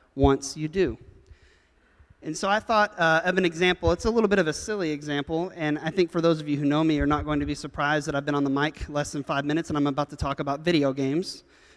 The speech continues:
So that should not come to a surprise to many of you. Um, but an example that came to mind in my life was recently, uh, s-, Mario Maker two came out on the Nintendo Switch.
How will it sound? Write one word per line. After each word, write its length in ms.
So 240
that 240
should 180
not 180
come 180
to 120
a 60
surprise 500
to 100
many 240
of 120
you. 180
Um, 360
but 180
an 80
example 360
that 160
came 240
to 100
mind 200
in 60
my 160
life 380
was 340
recently, 720
uh, 240
s-, 220
Mario 480
Maker 320
two 480
came 240
out 160
on 140
the 80
Nintendo 420
Switch. 500